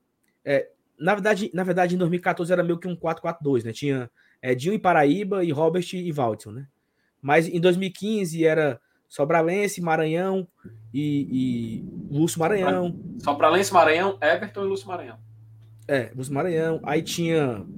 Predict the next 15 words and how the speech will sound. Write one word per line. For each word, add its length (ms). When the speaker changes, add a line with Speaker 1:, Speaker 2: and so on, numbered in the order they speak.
Speaker 1:
em 80
dois 160
mil 200
e 260
dezessete, 880
em 40
dois 140
mil 60
e 20
dezesseis 560
era 400
Sobralense, 640
Juninho 500
e 100
Anselmo. 680